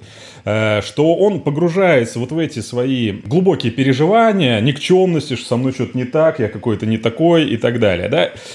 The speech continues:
И дальше, по сути, это его состояние и становится, ну, фокусом внимания на дальнейшие действия, понимаешь?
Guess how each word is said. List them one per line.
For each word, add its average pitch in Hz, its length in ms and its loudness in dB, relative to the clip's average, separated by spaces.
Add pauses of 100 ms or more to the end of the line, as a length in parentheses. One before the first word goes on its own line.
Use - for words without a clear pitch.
(200)
И 208 80 4
дальше, 233 540 2
по - 160 -2
сути, 113 480 -2 (400)
это 202 260 0
его 151 320 0
состояние 143 1040 -2 (640)
и 208 100 2
становится, 139 1120 0
ну, 151 200 -2
фокусом 151 500 -2
внимания 156 580 -2
на 120 120 0
дальнейшие 147 500 0
действия, 107 400 -4
понимаешь? 101 480 -10